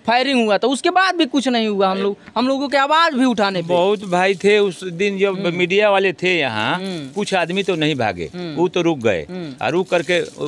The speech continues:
Speaker 2: अथी भी, भी बात करके भी दिखाई, ये
Speaker 1: हम्म।
Speaker 2: देखिए हमारे सामने जो है फायरिंग हो रहा है।
Speaker 1: हम थे वहाँ पे।
Speaker 2: हाँ, आप थे ना?
Speaker 1: हम्म।
Speaker 2: हाँ, हाँ, तो आपके, आप ही के सामने के बाद
Speaker 1: हम्म।
Speaker 2: बहुत लोग थे, लड़का भी सब बता रहा है जी इधर फायरिंग हुआ।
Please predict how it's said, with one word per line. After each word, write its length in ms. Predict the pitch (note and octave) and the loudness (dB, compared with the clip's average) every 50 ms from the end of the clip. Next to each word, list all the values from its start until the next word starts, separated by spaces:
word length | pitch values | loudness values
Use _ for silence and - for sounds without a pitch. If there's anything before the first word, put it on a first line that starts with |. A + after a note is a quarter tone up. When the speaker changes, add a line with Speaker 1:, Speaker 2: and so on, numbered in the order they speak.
| C#3 C3 - - B2 | -10 -10 -10 -8 -8
Speaker 2:
अथी 260 | A#2+ - - F#3 F3+ | -6 -4 -2 -2 0
भी, 160 | E3 E3 D#3+ | 2 0 0
भी 220 | D3+ D3 D3+ C#3+ D3 | 0 -2 -4 -4 -6
बात 300 | C3+ C3+ D3+ D3+ D3 C3+ | -4 -2 -2 -2 -2 -2
करके 280 | - F#3+ F3 E3 - | -2 -2 0 0 -2
भी 120 | G3 F3+ F#3+ | -4 -2 -2
दिखाई, 300 | D#3+ F3 - - C3+ A#2+ | -2 -2 -2 -2 -4 -4
ये 60 | A2 | -2
Speaker 1:
हम्म। 120 | A#2+ C3+ | -4 -4
Speaker 2:
देखिए 240 | - - E3 F3 E3+ | -4 -2 0 0 0
हमारे 320 | D#3+ D#3+ E3 D#3+ D#3+ D#3+ D#3 | 0 0 0 0 0 0 -2
सामने 400 | C3+ - D#3+ D3+ D3+ D#3+ D#3+ D#3+ | -2 -2 -4 -2 0 0 0 0
जो 140 | C#3+ D3+ D#3 | 2 2 2
है 100 | D3 D3+ | 2 2
फायरिंग 320 | C#3+ C3+ C#3 D3+ D3+ D#3 D3 | 0 -2 -2 -2 -2 -2 -2
हो 120 | D3 D3 | 0 0
रहा 340 | C#3+ C3+ C3+ C#3 C#3 C#3 C#3 | 0 2 0 0 0 0 0
है। 120 | C#3+ C#3+ | 0 0
Speaker 1:
हम 280 | C#3 G3+ B3 D#4 D#4 A#3 | 0 0 0 -2 0 0
थे 100 | C#4+ D4 | 0 2
वहाँ 320 | D4 C4 A#3 G3 F3 D#3 C3+ | 2 2 0 0 -2 -2 -2
पे। 60 | C3 | -2
Speaker 2:
हाँ, 140 | C#3+ B2+ - | -4 -2 -2
आप 220 | - C#3+ D3 - - | -4 -4 -4 0 0
थे 100 | G#3+ C4 | 0 2
ना? 180 | B3 G#3+ F#3 | 2 2 0
Speaker 1:
हम्म। 260 | G3 G#3 B3+ C4+ C4 G#3+ | 0 -2 -4 -4 -2 0
Speaker 2:
हाँ, 340 | - B2+ C#3 C#3+ C3 B2 | 2 2 2 2 0 0
हाँ, 100 | B2+ B2 | -2 -4
तो 120 | A#2+ - C3+ | -2 -2 0
आपके, 340 | B2+ B2+ B2 - B2+ C#3 C#3+ | 0 0 0 -2 -2 -2 -2
आप 220 | C3+ B2+ B2 C3 | 0 -2 -2 -2
ही 80 | D3+ D#3+ | -4 -2
के 120 | E3 E3+ | -2 -2
सामने 300 | D#3 E3+ D#3+ D#3 D#3+ D#3+ | -2 -2 -2 -2 -2 -2
के 80 | D#3+ D#3+ | -2 -2
बाद 140 | D#3 D3 - - - - | -2 -4 -6 -8 -14 -14
Speaker 1:
हम्म। 160 | F3+ E3+ D#3 D3 | -12 -12 -8 -2
Speaker 2:
बहुत 300 | F3+ A#3 B3+ C#4 D4 C4+ | 0 2 2 2 2 2
लोग 240 | B3+ B3 A#3 F3 | 0 0 2 2
थे, 180 | A#3 B3 B3+ B3 | 2 2 2 2
लड़का 540 | A3+ B3 - G3 G3 G#3 G#3 G#3+ - B3 B3+ | 0 -4 -4 -2 0 2 2 2 0 0 0
भी 120 | A3+ A#3 | 0 0
सब 160 | F3+ G#3+ A3+ | 0 0 0
बता 260 | F#3+ G3 F#3+ G3+ F#3+ F#3+ | 0 0 2 2 2 4
रहा 160 | F#3 F3+ F#3 | 2 2 2
है 80 | F#3 | 2
जी 100 | F3 F#3 | 2 0
इधर 160 | F3+ D#3 F#3 F3+ | 2 2 0 0
फायरिंग 360 | F3 D#3 D#3 D#3 D#3 D#3+ D#3 | 0 -2 -2 0 0 -2 -2
हुआ। 180 | C#3+ D3 D#3+ | -2 -2 -2